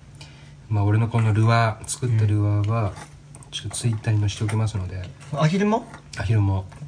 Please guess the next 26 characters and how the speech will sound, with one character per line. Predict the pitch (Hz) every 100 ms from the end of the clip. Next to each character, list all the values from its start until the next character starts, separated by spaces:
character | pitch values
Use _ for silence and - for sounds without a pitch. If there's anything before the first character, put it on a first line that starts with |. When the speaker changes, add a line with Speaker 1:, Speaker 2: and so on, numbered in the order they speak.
| -
Speaker 2:
ケ | -
ー。 | 95 - - - - - - - - - - - - - - -
他 | - 185
の | 196
ア |
ヒ | 196
ル | 180
も | 185
作 | 175 -
る | 127
の、 | 87
こ | -
れ？ | - -
Speaker 1:
他 | - 220
の | 220 220
ア |
ヒ | 214 208
ル | 196
も、 | 196 185 180 - - - - -
こ | -
の | 143
針 | - 220 160
の | 98
さ、 | - 101 - - -
Speaker 2:
う |
ん。 | 127 107